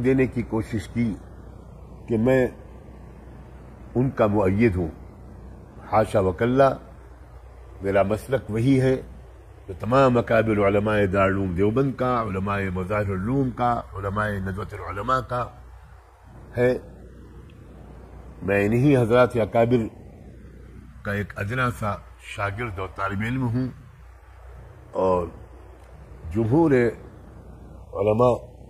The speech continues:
کی، کے مسلک پر چلنے ہی کو سلامتی کی راہ سمجھتا ہوں۔ یہ غلط فہمی دور ہونی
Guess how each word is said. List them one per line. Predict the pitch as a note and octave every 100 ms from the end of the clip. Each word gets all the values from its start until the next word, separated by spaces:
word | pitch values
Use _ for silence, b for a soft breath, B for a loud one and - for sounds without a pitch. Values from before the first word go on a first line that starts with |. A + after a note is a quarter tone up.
| - - - - - - - -
کی، | G#2 G2+ - - -
کے | F#2+ G2+
مسلک | - B2 -
پر | G#2+ -
چلنے | G#2+ A2+
ہی | A#2 C3 A2
کو | G#2+
سلامتی | G#2+ G#2 A2+ G#2+ B2+ F#2+ - - - - - - - G2+
کی | G2
راہ | G#2+ -
سمجھتا | G2+ G2 F#2 - F#2
ہوں۔ | - - - - - - - - - - - - F#2
یہ | G2+
غلط | G2 A2+ A2
فہمی | B2 B2+ C3+ C3+ - - - - - - - B2
دور | C3+
ہونی | A#2+ B2